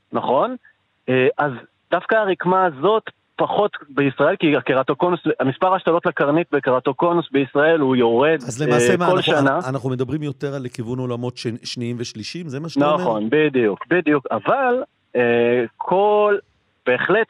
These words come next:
Speaker 1: כל הפרדיגמה עושה שיפט, עושה מעבר ל-,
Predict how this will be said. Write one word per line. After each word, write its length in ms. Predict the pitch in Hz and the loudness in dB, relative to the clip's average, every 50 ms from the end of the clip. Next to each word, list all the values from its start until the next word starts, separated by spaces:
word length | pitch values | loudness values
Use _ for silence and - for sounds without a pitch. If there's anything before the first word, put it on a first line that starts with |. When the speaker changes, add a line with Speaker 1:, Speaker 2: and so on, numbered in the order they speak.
| - - | -4 -6
Speaker 1:
כל 400 | - - 170 180 196 196 190 180 | -4 0 0 2 2 2 2 2
הפרדיגמה 800 | 165 - - 131 117 120 123 120 165 175 175 180 170 165 170 120 - - | 0 0 0 0 2 2 0 2 0 0 2 2 2 0 0 -4 -6 -8
עושה 300 | - 120 - - 165 160 | -10 -4 0 0 0 0
שיפט, 500 | 151 - - - 190 190 175 - - - | 0 -2 -4 0 0 0 0 0 -4 -8
עושה 260 | - 123 - - 175 170 | -10 -6 -2 0 0 2
מעבר 560 | 170 151 131 120 113 - 147 175 196 226 226 220 - - _ _ _ _ _ _ _ _ - | 2 0 0 0 -2 0 0 2 2 0 -2 -4 -8 -14 _ _ _ _ _ _ _ _ -4
ל-, 180 | 107 113 117 | 0 2 2